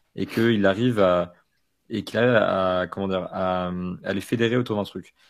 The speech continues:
En fait, à chaque fois, avec les équipes de Thibodeau, on a l'impression que c'est ça. C'est quand il cut Kemba Walker de sa rotation et qu'il montre à tout le monde, euh, qui est le patron, que ça repart un peu droit.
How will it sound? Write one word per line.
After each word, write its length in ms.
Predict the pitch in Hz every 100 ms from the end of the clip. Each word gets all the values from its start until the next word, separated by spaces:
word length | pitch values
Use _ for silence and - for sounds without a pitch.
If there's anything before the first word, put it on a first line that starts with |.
| _ -
En 80 |
fait, 180 | 98 147
à 120 | -
chaque 200 | 113 127
fois, 360 | 127 139 147 147
avec 220 | - 101
les 160 | 104 98
équipes 140 | 104
de 60 | 101
Thibodeau, 440 | - 98 104 139 -
on 100 | 98
a 80 |
l'impression 280 | 92 98 -
que 60 | 131
c'est 100 | 110
ça. 240 | - 135 - _ _
C'est 220 | - - 101
quand 220 | 113 113
il 680 | 107 95 95 92 90 92 - _ _ -
cut 360 | 139 131 117 98
Kemba 200 | 107 107
Walker 240 | 107 107
de 40 |
sa 140 | 101 101
rotation 600 | 98 101 - 120 120 120
et 120 | 98
qu'il 160 | - 98
montre 180 | 104
à 60 | 98
tout 120 | -
le 60 | 107
monde, 200 | 113 107
euh, 160 | 85 - - _ _
qui 140 | -
est 20 |
le 80 | 117
patron, 360 | 110 104 120 147 _ _ _
que 120 | -
ça 180 | - 104
repart 500 | 90 98 104 120 113
un 60 |
peu 140 | 104 104
droit. 400 | 95 98 127 -